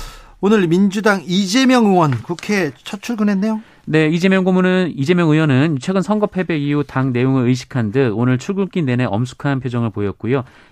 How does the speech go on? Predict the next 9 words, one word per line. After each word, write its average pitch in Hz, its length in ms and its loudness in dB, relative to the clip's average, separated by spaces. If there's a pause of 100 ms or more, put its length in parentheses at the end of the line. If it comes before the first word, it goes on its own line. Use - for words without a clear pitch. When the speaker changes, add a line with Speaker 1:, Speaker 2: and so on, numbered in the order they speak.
Speaker 2:
이 120 60 -4
사무실 175 360 0
앞에서 143 260 -4
자신을 135 340 -2
기다리던 127 420 -2
사십여 127 420 -4
명의 123 240 0
취재진을 160 480 -4
보자 104 420 -2